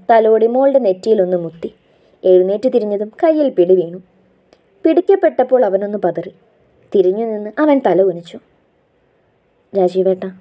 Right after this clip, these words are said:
ആർദ്രമായ അവളുടെ വിളിയിൽ അവൻ തല ഉയർത്തി നോക്കി. "എന്തിനാ രാജീവേട്ട ഈ ഒളിച്ചു കളി? ഇതൊന്നും ആരും അറിയില്ലെന്നാണോ വിചാരം? ഞാൻ എല്ലാം അറിയുന്നുണ്ട്.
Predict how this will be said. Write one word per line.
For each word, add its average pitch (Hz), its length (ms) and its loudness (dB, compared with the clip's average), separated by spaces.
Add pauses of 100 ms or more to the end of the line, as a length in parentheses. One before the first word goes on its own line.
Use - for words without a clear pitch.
(960)
ആർദ്രമായ 359 600 4
അവളുടെ 262 340 4
വിളിയിൽ 196 360 -2 (100)
അവൻ 208 260 2
തല 196 180 4
ഉയർത്തി 180 340 2
നോക്കി. 170 340 -12 (1000)
"എന്തിനാ 226 380 0
രാജീവേട്ട 185 500 -2
ഈ 175 60 2
ഒളിച്ചു 175 280 -2
കളി? 175 240 -6 (840)
ഇതൊന്നും 269 380 4
ആരും 220 220 2
അറിയില്ലെന്നാണോ 214 580 -2
വിചാരം? 175 400 -10 (760)
ഞാൻ 202 180 -4
എല്ലാം 185 280 -4
അറിയുന്നുണ്ട്. 175 460 -8